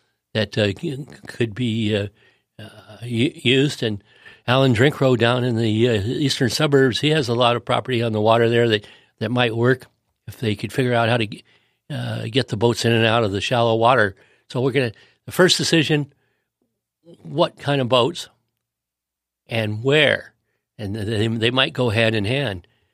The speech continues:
because if you're gonna use a boat that doesn't draw a lot of water like a catamaran, you could have 'em in the Hauraki Gul-, uh, Gulf right out there in the front of the Eastern Straits. But if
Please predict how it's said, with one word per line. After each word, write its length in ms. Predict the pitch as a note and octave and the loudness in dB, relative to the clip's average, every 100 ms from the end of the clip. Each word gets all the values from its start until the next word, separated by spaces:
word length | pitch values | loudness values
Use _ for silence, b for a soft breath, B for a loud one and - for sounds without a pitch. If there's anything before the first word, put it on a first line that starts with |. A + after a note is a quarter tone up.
| _ - | _ -18
because 280 | - A2+ | -4 -2
if 100 | G2 | -2
you're 100 | A2+ | -2
gonna 120 | A2+ A2+ | 0 4
use 360 | B2 B2 - | 4 4 2
a 140 | A#2 G2 | -2 -4
boat 280 | F#2 A2+ - | -2 -2 -2
that 120 | A2+ | -2
doesn't 300 | B2 A#2 G2+ | 0 0 -2
draw 280 | A#2+ A2+ G#2 | -2 0 0
a 20 | |
lot 200 | A2+ G#2+ | 2 2
of 80 | G2 | 2
water 280 | A#2+ C3+ | 0 2
like 180 | A2+ G#2 | 0 -2
a 60 | G2+ | -6
catamaran, 640 | - C3 A#2+ A2 G#2+ G#2+ b b b b b | -4 -4 -2 -2 -4 -6 b b b b b
you 60 | A2+ | -6
could 140 | - | -2
have 160 | A2 A2+ | 0 2
'em 100 | G#2+ | 2
in 100 | G#2+ | 2
the 80 | G#2 | 2
Hauraki 460 | A2 A2 A#2 A2 | 2 2 2 -4
Gul-, 260 | F#2+ A#2+ C3+ | -2 0 0
uh, 280 | A#2+ G#2 G#2 | 0 -2 -2
Gulf 380 | G2 C3 A#2 - | 2 2 2 -2
right 260 | G#2+ - | -6 -4
out 220 | A2 G#2+ - | -4 -4 -4
there 180 | A#2 | -4
in 160 | A2+ G#2 | -2 -2
the 180 | G#2+ F#2+ b b b | -4 -4 b b b
front 160 | B2 A#2+ | -4 -2
of 60 | |
the 80 | A2+ | 0
Eastern 580 | A2+ A#2+ A#2+ G#2 G2 G2+ - D#3 | 0 -2 -2 -2 -2 -8 -12 -10
Straits. 440 | - E3 B2 - | -4 -2 -2 -4
But 180 | - | -6
if 60 | G#2 | -6